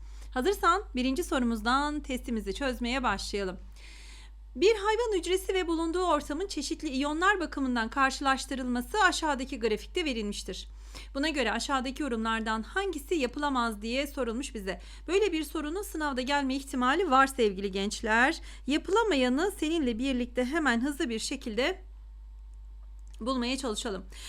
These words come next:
Öncelikle bunun hayvansal bir hücre olduğunu şöyle bir kutu içine, yuvarlak içine alalım istiyorum.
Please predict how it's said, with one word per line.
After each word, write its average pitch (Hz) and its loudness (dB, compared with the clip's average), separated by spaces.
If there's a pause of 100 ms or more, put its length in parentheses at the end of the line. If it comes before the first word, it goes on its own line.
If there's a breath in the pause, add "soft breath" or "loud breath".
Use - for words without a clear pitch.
(100)
Öncelikle 415 6
bunun 415 2
hayvansal 359 4
bir 294 0
hücre 269 -2
olduğunu 294 2
şöyle 277 0
bir 277 -4
kutu - 0
içine, 254 0
yuvarlak 285 4
içine 330 -4
alalım 247 0
istiyorum. 190 -4